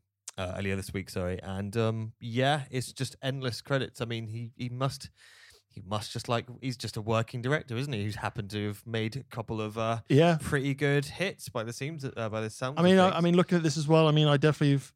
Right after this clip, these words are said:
Speaker 2: seen Dead or Alive. Um, I have that upstairs on D V D. I have, I have The Happiness of the Kakakuris.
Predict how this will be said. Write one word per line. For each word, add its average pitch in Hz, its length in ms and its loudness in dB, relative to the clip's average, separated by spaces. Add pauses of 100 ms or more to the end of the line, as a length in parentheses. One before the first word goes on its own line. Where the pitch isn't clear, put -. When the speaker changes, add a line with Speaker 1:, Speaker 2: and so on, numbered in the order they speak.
Speaker 2:
seen 135 380 4
Dead 127 180 6
or 123 120 6
Alive. 123 560 4
Um, 117 180 2
I 107 60 -2
have 127 140 -2
that 110 120 -2
upstairs 107 340 -2
on 110 100 2
D 113 160 4
V 107 100 -2
D. 131 260 2
I 123 140 -4
have, 110 1080 0
I 120 200 0
have 120 240 0
The 120 60 -4
Happiness 135 420 -2
of 127 60 -6
the 131 280 4 (520)
Kakakuris. 151 760 2